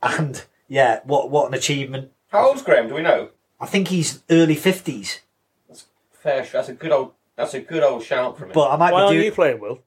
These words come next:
Speaker 1: I might be doing
Speaker 2: 'Cause I
Speaker 1: you
Speaker 2: don't
Speaker 1: down
Speaker 2: know
Speaker 1: there.
Speaker 2: what I know
Speaker 3: What's
Speaker 2: I
Speaker 3: your,
Speaker 2: look,
Speaker 3: what's your excuse?
Speaker 2: 'cause I know I look early fifties, but I'm actually nearly sixty, mate.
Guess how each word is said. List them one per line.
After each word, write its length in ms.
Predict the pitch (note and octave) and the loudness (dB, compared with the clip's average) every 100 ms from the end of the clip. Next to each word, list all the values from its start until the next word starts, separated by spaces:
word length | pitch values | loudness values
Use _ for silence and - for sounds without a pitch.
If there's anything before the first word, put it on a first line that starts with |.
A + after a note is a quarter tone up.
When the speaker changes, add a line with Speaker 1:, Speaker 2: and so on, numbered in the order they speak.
| _ - | _ -4
Speaker 1:
I 80 | D#3+ | 0
might 180 | G3 | 0
be 80 | D#3 | 0
doing 200 | D#3+ E3 | 0 2
Speaker 2:
'Cause 80 | F3 | 4
I 40 | |
Speaker 1:
you 60 | F#3+ | 4
Speaker 2:
don't 140 | E3+ D#3 | 4 4
Speaker 1:
down 80 | |
Speaker 2:
know 100 | E3+ | 4
Speaker 1:
there. 80 | - | 4
Speaker 2:
what 100 | - | 4
I 60 | G#3+ | 4
know 60 | G3+ | 4
Speaker 3:
What's 160 | - | 6
Speaker 2:
I 20 | G#3 | 4
Speaker 3:
your, 80 | G#3+ | 4
Speaker 2:
look, 160 | F#3+ | 2
Speaker 3:
what's 200 | G3 F#3+ | 0 2
your 200 | G3+ G3+ | 4 4
excuse? 320 | E3 - C#3 | 0 -8 -6
Speaker 2:
'cause 80 | F3+ | 0
I 120 | F#3 | 0
know 160 | G3 G#3 | 6 6
I 60 | F#3 | 6
look 240 | F#3+ D#3+ | 2 0
early 220 | C3 A#2 | -4 -4
fifties, 440 | A2+ B2+ - A#2+ A#2 | -6 -8 -8 -12 -2
but 140 | D3 | -2
I'm 120 | D3 | 0
actually 320 | D#3+ - C3+ | -2 -2 -8
nearly 200 | B2+ B2+ | -6 -6
sixty, 380 | B2 A2+ - - | -4 -6 -6 -8
mate. 260 | G#2+ G#2 | -6 -6